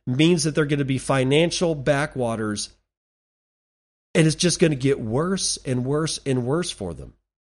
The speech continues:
And it will be states like Texas, but hell, even probably Colorado, you know,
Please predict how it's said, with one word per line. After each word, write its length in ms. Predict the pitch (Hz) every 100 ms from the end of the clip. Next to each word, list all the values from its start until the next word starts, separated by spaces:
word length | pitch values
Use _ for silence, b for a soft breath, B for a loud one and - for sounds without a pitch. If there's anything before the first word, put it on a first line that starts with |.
| _ _
And 140 | 143 151
it 80 |
will 120 | 160 156
be 160 | 151
states 440 | 143 - 160 143 156
like 200 | 151 -
Texas, 680 | 175 165 - - - - _ _ _ _ _ _ _ _
but 240 | 151 147 156
hell, 320 | 190 254 277
even 300 | 233 214 196
probably 420 | - 254 269 269
Colorado, 920 | - 240 226 214 196 247 240 160 71 - _ _ _ _ _ _ _ -
you 100 | 160
know, 200 | 226